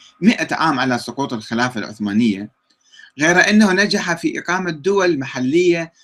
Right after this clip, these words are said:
ترفع شعار الإسلام هنا وهناك، وتعامل مع حكام هذه الدول على أساس الفكر السياسي الذي كان يتعامل به مع الخلفاء السابقين، أن هذا،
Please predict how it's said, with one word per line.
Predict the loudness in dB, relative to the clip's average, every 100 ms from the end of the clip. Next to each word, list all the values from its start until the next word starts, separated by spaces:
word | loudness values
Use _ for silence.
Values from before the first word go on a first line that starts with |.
| _ _
ترفع | -2 -2 -2 -6
شعار | -6 -6 -4 -4
الإسلام | -4 -8 -6 -2 -2 -2
هنا | -4 -2 -2
وهناك، | -2 0 0 0 _ _ _ _ _ _ _ _ _ _ _
وتعامل | -2 -2 0 0 4 4 4 2 0
مع | -2 -4
حكام | -8 -14 -4 -2 -2
هذه | -2 -2 -2
الدول | -4 0 0 0 -6 _ _ _
على | -4 -2 -4
أساس | -4 -6 -6
الفكر | -10 -10 -10 -10
السياسي | -6 0 0 0 -2 -4 -6 _ _ _ _
الذي | 4 4 4 2
كان | 2 0 2
يتعامل | -2 -2 0 0 0 -2
به | 0 0
مع | -2 -4
الخلفاء | -6 -8 -4 -4 -4
السابقين، | -2 -2 0 2 2 0
أن | -4
هذا، | 0 0 0